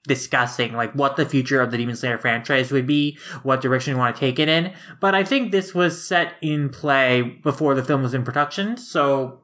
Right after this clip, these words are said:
basically what's happening is that the T V anime is continuing with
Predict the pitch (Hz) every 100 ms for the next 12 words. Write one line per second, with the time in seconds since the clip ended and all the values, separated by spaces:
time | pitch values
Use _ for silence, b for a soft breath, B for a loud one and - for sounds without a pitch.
0 | _ 170 226 247 185 156 139 135 123 -
1 | 127 120 139 147 135 143 143 - 151 143
2 | - 156 165 165 170 165 160 147 147 165
3 | 165 160 151 143 151 143 - 165 180 202
4 | 208 208 151 170 165